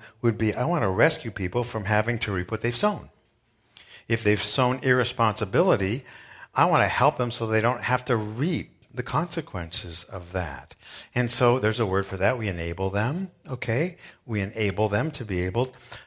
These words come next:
to continually reap the non-consequences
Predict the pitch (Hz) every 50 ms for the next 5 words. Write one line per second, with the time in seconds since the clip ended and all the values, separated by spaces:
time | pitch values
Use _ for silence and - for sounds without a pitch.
0 | _ _ - - 120 107 101 - - 98 92 87 - _ - - 120 107 98 101
1 | 101 101 95 92 90 90 92 95 98 101 104 117 139 - - - _ _ _ _
2 | - - - - _ _ - 110 104 101 98 101 110 123 143 156 147 - - 139
3 | 151 151 - - 135 - - 104 95 95 - - - 117 120 123 127 123 - -